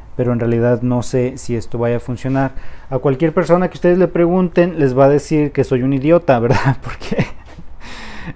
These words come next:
en primer lugar debía haber escogido otro, otro cuatro cincuenta y cuatro que no fuera, eh, como este. La razón que lo, lo, lo escogí es porque son muy, muy baratos, ¿verdad? Entonces imagínense, si lo llego a poner en los doces,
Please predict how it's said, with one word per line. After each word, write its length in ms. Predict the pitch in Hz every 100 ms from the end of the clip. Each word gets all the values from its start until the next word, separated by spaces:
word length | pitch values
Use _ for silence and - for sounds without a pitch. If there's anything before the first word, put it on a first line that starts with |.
| -
en 120 | 135
primer 260 | 131 135 139
lugar 240 | 147 147
debía 260 | 139 127 131
haber 160 | 131
escogido 560 | 139 - 131 - 127 127
otro, 380 | 127 135 127 120
otro 400 | 123 123 131 120
cuatro 320 | 127 123 127
cincuenta 460 | 127 117 120 104 113
y 20 |
cuatro 460 | 127 123 131 131 -
que 80 |
no 140 | 117 113
fuera, 420 | - 117 113 113 - - - - - - - - -
eh, 380 | 117 110 107 113
como 180 | - 127
este. 320 | 147 - 110 - - - - -
La 160 | 131 131
razón 680 | 139 - 156 156 170 175 147
que 220 | 139 131
lo, 280 | 135 131 127 - 147
lo, 560 | 127 120 120 113 120
lo 140 | 127 127
escogí 520 | - 143 - 180 160
es 160 | 156
porque 260 | - 147 -
son 240 | 147 139
muy, 320 | 135 135 147 151
muy 220 | 135 135
baratos, 640 | 131 135 131 - - -
¿verdad? 220 | 117 110 -
Entonces 320 | 127 113 143 139
imagínense, 520 | 139 135 135 113 117
si 160 | 127
lo 100 | 120
llego 280 | 123 139 160
a 60 | 170
poner 300 | 156 151 151
en 80 | 147
los 200 | 143 123
doces, 640 | 139 123 - 107 -